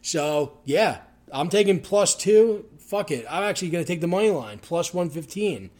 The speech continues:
At nine forty, fourteenth seeded Montana State, plus eight and a half,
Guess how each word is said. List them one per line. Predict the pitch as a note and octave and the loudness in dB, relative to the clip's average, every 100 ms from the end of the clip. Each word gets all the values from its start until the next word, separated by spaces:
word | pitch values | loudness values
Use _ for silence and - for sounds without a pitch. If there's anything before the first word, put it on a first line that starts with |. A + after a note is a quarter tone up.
| - - - - - | -20 -20 -20 -18 -8
At | D#3 D#3 | -6 -4
nine | E3+ G#3 A3 F3 | -2 0 0 -2
forty, | - A3 A#3+ D#3+ G#2+ - - _ _ | 2 4 4 2 -4 -12 -20 _ _
fourteenth | - A3+ B3 - B3 B3 | 6 6 6 2 4 4
seeded | - A3+ A#3+ A#3 | 2 2 2 2
Montana | G#3+ A3+ A3 G3+ A3+ G#3+ | 2 0 0 -2 0 2
State, | - - A3 C#3 B2 - _ _ | 2 6 6 6 -4 -16 _ _
plus | - F#3+ G#3 A3 - | -6 2 2 2 0
eight | G3 G#3+ | 0 0
and | G3 | 0
a | G3 | -4
half, | E3+ G3+ A3 - | -2 -2 -4 -6